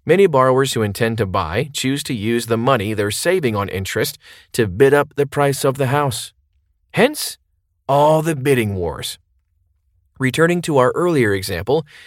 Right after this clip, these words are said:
if Julia were looking at a home that cost four hundred fifty thousand dollars,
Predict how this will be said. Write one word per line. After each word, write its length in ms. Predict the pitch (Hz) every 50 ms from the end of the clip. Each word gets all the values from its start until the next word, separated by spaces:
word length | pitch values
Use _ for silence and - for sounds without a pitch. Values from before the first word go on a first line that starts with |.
| - - _
if 180 | - 120 107
Julia 440 | 107 110 135 151 156 160 160 160 151
were 160 | 131 120 120
looking 280 | 120 123 131 131 127 113
at 80 | 120 120
a 80 | 113
home 280 | 101 98 101 95 98 101
that 180 | 104 98 87
cost 320 | - - 110 101 98 - -
four 280 | - - 120 120 120
hundred 240 | 110 113 110 110 95
fifty 280 | - - 110 - - 95
thousand 380 | - 98 90 87 85 90 85
dollars, 420 | 87 104 104 95 76 82 104 -